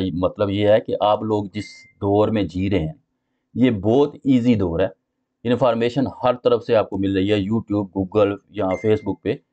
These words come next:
जो हमारा दौर था, आज से दो तीन साल पहले चले जाएं, Facebook का इतना लोगों को पता भी नहीं था और ना कोई बताता था। छोटी सी ट्रिक के पीछे लग के लोग बड़े पैसे कमा रहे थे। YouTube का वॉच टाइम, मैं आपको बताऊं, सत्तर सत्तर हज़ार रुपये में बिक रहा था,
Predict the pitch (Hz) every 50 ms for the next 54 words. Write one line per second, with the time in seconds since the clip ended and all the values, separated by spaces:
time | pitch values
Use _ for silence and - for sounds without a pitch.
0 | _ _ _ _ _ - 123 127 127 127 120 131 127 123 123 127 123 117 117 117
1 | 113 - 139 131 127 127 113 82 - - - 107 113 110 113 120 113 113 107 120
2 | 120 120 113 120 113 107 117 117 113 113 120 117 113 127 139 147 143 - 113 113
3 | 113 120 120 - 131 127 120 120 123 120 120 113 113 120 113 117 - 117 110 120
4 | 117 117 127 120 120 120 - 139 139 135 123 120 120 113 101 _ _ _ - 107
5 | 113 113 117 131 127 123 113 107 90 - 95 85 87 80 _ _ _ _ _ _
6 | _ _ _ _ _ _ _ _ _ - 139 127 123 139 143 143 147 147 - 147
7 | 143 139 - 139 131 117 135 127 143 127 123 120 120 117 - 131 139 147 _ _
8 | _ _ _ _ _ _ _ _ _ - 104 113 120 123 127 131 131 123 139 143
9 | 139 135 120 110 95 117 117 127 123 127 110 101 123 117 110 107 107 101 104 104
10 | - 120 120 117 113 98 104 113 120 117 120 120 123 120 - 123 113 110 104 107
11 | 113 - 123 123 123 127 - - 107 113 117 117 113 123 117 - 127 131 135 131
12 | - 123 - 123 127 123 _ _ - 127 123 120 123 120 110 107 110 110 113 120
13 | 120 120 127 120 113 107 - 117 110 101 - 104 90 -